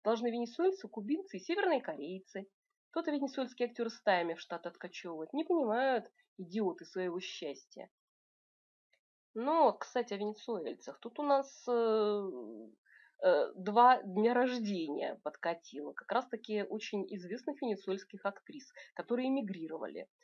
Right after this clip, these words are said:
из этого рая земного. А, Алисия Мачадо отпа-, а, отпраздновала тридцать седьмой день рождения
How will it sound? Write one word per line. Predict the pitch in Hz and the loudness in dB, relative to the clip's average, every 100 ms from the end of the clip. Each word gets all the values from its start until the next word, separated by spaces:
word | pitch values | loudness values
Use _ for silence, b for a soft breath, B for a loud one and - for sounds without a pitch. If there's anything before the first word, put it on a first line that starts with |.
| b - | b -12
из | 170 | -6
этого | 185 196 190 | -4 0 4
рая | 165 147 147 | 4 2 -2
земного. | 143 151 143 139 - - _ B B - | -6 -10 -10 -12 -14 -16 _ B B 0
А, | 175 170 - | 2 6 6
Алисия | 320 359 349 | 6 6 6
Мачадо | 330 330 - 160 160 180 | 6 6 2 0 2 0
отпа-, | - 214 196 | 2 4 4
а, | - 196 190 208 | 4 4 4 2
отпраздновала | 214 220 185 180 180 | 2 2 4 2 -2
тридцать | 175 202 196 190 | -2 -6 -12 -10
седьмой | 180 175 160 | -4 -4 -4
день | 160 | -8
рождения | 156 147 135 139 135 160 330 | -10 -12 -16 -18 -8 -2 -2